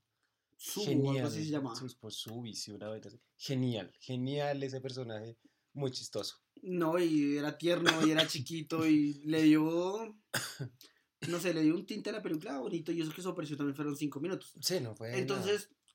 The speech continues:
Speaker 1: eso es una de las críticas que hacemos.
Speaker 2: <laughs>
Speaker 1: Referente que la película no tuvo momentos álgidos, que uno diga, "Uf, este fue el momento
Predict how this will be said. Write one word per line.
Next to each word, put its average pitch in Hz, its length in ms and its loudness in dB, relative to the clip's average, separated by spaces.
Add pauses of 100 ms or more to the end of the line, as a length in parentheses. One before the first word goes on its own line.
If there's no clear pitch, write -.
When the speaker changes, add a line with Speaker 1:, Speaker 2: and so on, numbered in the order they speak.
(460)
Speaker 1:
eso 226 140 -4
es 233 40 -6
una 262 140 4
de 262 60 2
las - 80 -4
críticas 165 280 -4
que 170 300 -6
hacemos. 147 480 -4 (200)
Speaker 2:
<laughs> - 500 -6 (400)
Speaker 1:
Referente 160 540 6
que 196 100 -4
la 185 120 -4
película 160 560 -2 (1120)
no 170 240 -2
tuvo 190 220 -4
momentos 170 480 -2
álgidos, 170 560 -4 (260)
que - 100 -6
uno 139 120 2
diga, 143 340 -2
"Uf, 196 260 -4 (440)
este 147 260 -10
fue 170 140 -4
el 175 80 -4
momento 175 640 -2